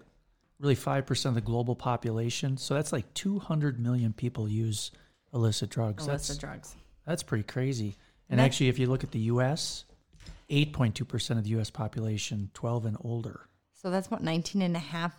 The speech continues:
Speaker 2: million people?
Speaker 1: Yeah, in the last twelve months have used illicit drugs.
Speaker 2: There you go. So if you look at that, if you look at just the I V, so that whole two hundred million was just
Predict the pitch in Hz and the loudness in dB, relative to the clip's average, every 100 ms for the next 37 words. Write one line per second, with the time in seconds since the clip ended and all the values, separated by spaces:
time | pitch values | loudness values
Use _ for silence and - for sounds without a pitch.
0 | - 175 175 175 170 170 180 156 113 85 | -6 0 2 4 4 2 0 -2 0 0
1 | 175 - 123 110 113 120 - - 123 117 | -2 2 2 2 2 0 0 0 0 2
2 | 120 104 - 120 110 104 123 113 107 110 | 0 -2 -6 -8 -8 -8 -8 -6 -6 -8
3 | - 113 98 - - 165 151 151 151 143 | -6 -6 -6 -12 -12 -6 -4 0 0 0
4 | - 151 143 147 151 143 135 - 156 165 | 0 2 2 0 0 0 -2 -4 -6 -4
5 | - 147 - - 170 190 208 254 262 233 | 0 0 0 -2 -2 2 4 4 2 0
6 | 214 196 185 175 175 147 - 165 180 185 | 2 8 8 8 6 4 4 8 10 10
7 | 185 202 190 - 254 226 208 196 190 185 | 8 2 2 6 8 8 6 4 6 6
8 | 170 - 165 | 4 2 -2